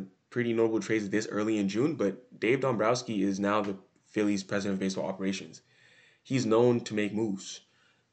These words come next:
r-, rash moves to win right now, and his staff could definitely look externally for a more proven solution. So don't be surprised if the Phillies swing a trade here. The Nationals G M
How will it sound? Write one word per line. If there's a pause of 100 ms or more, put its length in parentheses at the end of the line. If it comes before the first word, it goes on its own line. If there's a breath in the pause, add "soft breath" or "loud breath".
(140)
r-,
rash
moves
to
win
right
now, (120)
and
his
staff (280)
could
definitely
look (200)
externally
for
a
more
proven
solution.
So (380 soft breath)
don't
be
surprised
if
the
Phillies
swing (320)
a
trade
here. (2250 soft breath)
The
Nationals
G
M